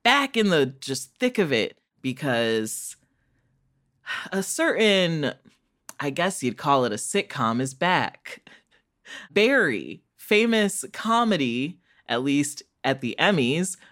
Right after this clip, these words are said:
Barry, uh, the comedy that makes you feel like you're having a heart attack, Barry,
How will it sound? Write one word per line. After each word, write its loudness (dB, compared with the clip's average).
Barry, 0
uh, 0
the -4
comedy 0
that 2
makes -2
you -4
feel 0
like 0
you're -2
having -2
a -2
heart 0
attack, -6
Barry, 0